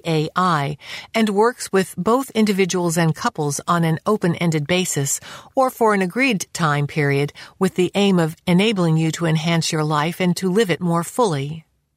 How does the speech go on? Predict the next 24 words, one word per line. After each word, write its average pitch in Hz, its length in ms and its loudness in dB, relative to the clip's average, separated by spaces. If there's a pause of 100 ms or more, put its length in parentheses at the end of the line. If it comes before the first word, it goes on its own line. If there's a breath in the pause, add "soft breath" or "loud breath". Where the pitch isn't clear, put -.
(580 loud breath)
He 277 180 0
has 233 140 0
experience 170 640 0
in 151 180 2
coaching 156 460 -2
and 143 160 0
helping 175 380 -2
clients 156 520 -2
who 190 100 -4
have 185 180 0
experienced 196 720 -2
difficulties 170 640 -2
with 160 160 -2
stress, - 580 -2 (360 loud breath)
relationships, 202 880 0
parenting, 156 560 0 (300 loud breath)
fitness 185 500 -2
or 190 100 2
nutrition, 190 640 0 (300 loud breath)
losing 208 500 2
weight, 185 380 -2 (160)
career 190 680 0
or 165 140 0
job, 160 480 0